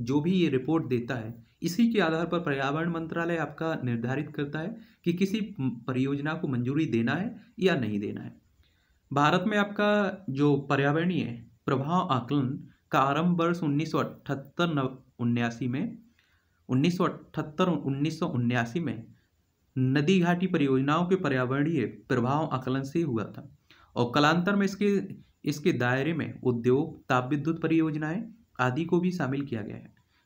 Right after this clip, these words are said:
भारत में पर्यावरणीय प्रभाव आकलन, प्रक्रिया अनुवीक्षण, बेसलाइन डेटा संग्रहण और प्रभाव आकलन समन योजना,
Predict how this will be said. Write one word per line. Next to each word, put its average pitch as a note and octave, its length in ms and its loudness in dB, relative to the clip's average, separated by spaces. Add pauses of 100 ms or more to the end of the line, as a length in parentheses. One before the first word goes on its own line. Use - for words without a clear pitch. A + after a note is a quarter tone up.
भारत C#3+ 460 2
में G3+ 380 0 (960)
पर्यावरणीय F#3 580 4
प्रभाव D3+ 520 0
आकलन, A#2+ 400 -2 (220)
प्रक्रिया E3 480 2
अनुवीक्षण, B2+ 1120 -2 (440)
बेसलाइन D3 560 2
डेटा E3 240 0
संग्रहण E3+ 540 0 (540)
और A#2 340 -2
प्रभाव D3 500 2
आकलन C3 600 -4
समन C#3+ 340 0
योजना, E3 460 -2